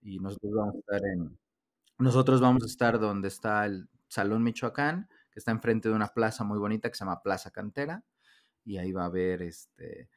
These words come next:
pues, la presencia de, de tiendas locales, tiendas que vienen de fuera,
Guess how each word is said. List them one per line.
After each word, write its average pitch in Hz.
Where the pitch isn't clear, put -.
pues, 87
la 101
presencia 127
de, 95
de 95
tiendas 131
locales, 139
tiendas 113
que 107
vienen 101
de 90
fuera, 135